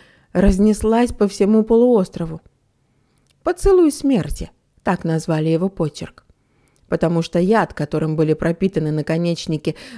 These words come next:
тонких изящных стрел, вызывал внутреннее кровотечение. И все жертвы застывали с удивлённым лицом и кровавыми губами,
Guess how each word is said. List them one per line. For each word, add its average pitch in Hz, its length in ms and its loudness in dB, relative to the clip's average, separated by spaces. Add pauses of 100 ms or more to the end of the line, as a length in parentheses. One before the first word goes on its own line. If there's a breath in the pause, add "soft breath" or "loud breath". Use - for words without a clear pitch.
тонких 170 480 2
изящных 170 560 0
стрел, 240 340 0 (420 soft breath)
вызывал 202 580 4
внутреннее 175 540 2
кровотечение. 160 840 -4 (720)
И 180 100 0
все 170 220 -2
жертвы 170 420 -2
застывали 175 600 0
с - 100 -4
удивлённым 175 600 0
лицом 208 460 0 (360 loud breath)
и - 240 0
кровавыми 185 680 0
губами, 185 560 -2